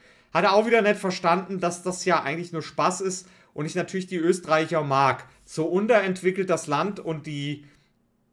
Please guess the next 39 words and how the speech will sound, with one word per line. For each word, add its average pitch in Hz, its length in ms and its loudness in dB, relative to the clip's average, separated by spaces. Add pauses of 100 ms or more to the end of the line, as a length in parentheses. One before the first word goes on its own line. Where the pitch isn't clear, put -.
(360)
oh, 113 60 -10
jetzt 101 140 -16
muss 107 80 -16
ich - 40 -18
vorsichtig 110 320 -8
sein, 104 160 -6
so 151 140 -4
unterentwickelt 208 560 2
das 196 100 -2
Land 170 220 0
auch 165 100 -4
sein 135 300 -4
mag. 85 240 -10 (320)
Lieber 233 380 4
Otto, 170 540 2
eine 208 300 4
Frage 175 440 2
an 180 160 -2
dich. 160 400 -4 (520)
Ähm, 143 260 0
ich 147 140 0
hatte 190 160 6
dich 233 160 -4
ja 214 80 2
mal, 170 200 0
ich 160 120 -10
überfall 151 420 2
dich 143 140 -4
jetzt - 180 -8
ein 95 60 -18
bisschen. 92 420 -12 (320)
Ich - 80 -6
hatte 165 140 2
dich 202 80 -6
ja 220 80 4
mal 196 140 0
angesprochen, 190 720 -2
dass 175 260 2
ich, 185 360 -2